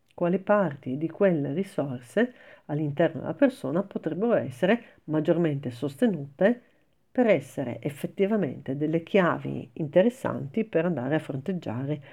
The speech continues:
i problemi, eh, che la persona porta, la situazione di disagio che la persona vi porta. Ci collochiamo quindi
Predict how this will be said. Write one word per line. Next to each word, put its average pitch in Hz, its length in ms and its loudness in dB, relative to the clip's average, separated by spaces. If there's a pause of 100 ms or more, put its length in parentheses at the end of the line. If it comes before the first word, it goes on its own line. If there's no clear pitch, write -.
(400)
i 170 80 0
problemi, 143 720 0
eh, 135 520 -2
che 143 100 -12
la 143 80 -2
persona 131 420 -2
porta, - 640 -6
la - 80 -6
situazione 139 560 -6
di 151 140 -4
disagio 180 640 -2 (720)
che 156 220 4
la 143 100 2
persona 143 720 -2
vi 143 120 -2
porta. 135 560 -8 (1000)
Ci - 160 2
collochiamo 247 540 12
quindi 156 760 8